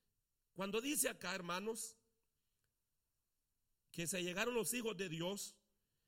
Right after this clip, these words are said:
está, no está hablando de ángeles, está hablando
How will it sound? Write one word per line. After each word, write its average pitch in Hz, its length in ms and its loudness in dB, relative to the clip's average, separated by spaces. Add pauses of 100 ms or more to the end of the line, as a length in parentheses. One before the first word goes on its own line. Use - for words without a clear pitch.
(220)
está, 254 300 -8 (140)
no 240 160 -6
está 254 160 -12
hablando 262 340 -10
de 170 140 -10
ángeles, 170 420 -12
está 196 140 -14
hablando 220 380 -12